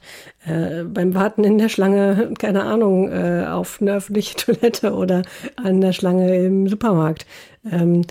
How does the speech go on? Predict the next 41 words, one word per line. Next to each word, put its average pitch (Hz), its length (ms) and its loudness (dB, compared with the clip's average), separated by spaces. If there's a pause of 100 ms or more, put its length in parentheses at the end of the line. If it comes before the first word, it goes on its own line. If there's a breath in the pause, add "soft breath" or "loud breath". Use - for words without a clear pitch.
(160)
egal 196 480 2
wo, 202 480 2 (120)
man 196 200 2
muss 269 220 2
im 226 120 2
Grunde 220 240 2
nicht 214 140 0
mehr 170 180 0
warten, 190 400 0
sondern 202 280 2
man 180 100 0
hat 185 160 -6
beim 196 260 2
Warten 185 280 -2
immer 208 180 -2
irgendwas 208 380 -4
zur 202 120 -12
Verfügung, 190 480 -4
was 180 140 -4
einem 180 300 -2
Dopamin, 190 480 0 (200 loud breath)
Informationen, 180 840 2 (280 loud breath)
irgendwas 247 440 0
gibt, 202 240 -2
damit 165 220 0
man 165 160 0
bloß 175 320 -2
nicht, 160 260 0 (380 loud breath)
äh, 170 160 -2
diese 165 320 -2
Stille 175 380 0
ertragen 185 600 -2
muss. 151 220 -2
Und 160 120 -6
das 165 160 -8
macht 170 220 -6
es - 180 -8
natürlich 185 460 -2
auch - 140 -8
zu - 200 -8
einer 190 520 2